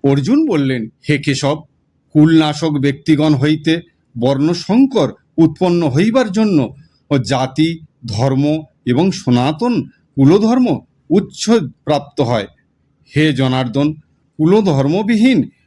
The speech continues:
মনুষ্যগণ সর্বদা নরকে বাস করিয়া থাকে এ শুনিয়াছি।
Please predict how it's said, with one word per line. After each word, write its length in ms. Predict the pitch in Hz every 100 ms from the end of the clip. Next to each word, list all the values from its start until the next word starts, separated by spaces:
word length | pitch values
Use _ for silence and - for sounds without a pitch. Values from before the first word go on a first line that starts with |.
| -
মনুষ্যগণ 760 | 131 139 185 202 - 254 233 160 110 _ -
সর্বদা 580 | - 139 139 185 202 117 - _ -
নরকে 440 | 120 127 180 190 180
বাস 280 | 123 131 135
করিয়া 420 | - 156 175 180 147 - _ 143 135
থাকে 380 | - 127 123 170 - - -
এ 80 |
শুনিয়াছি। 680 | 139 - 147 131 120 120 -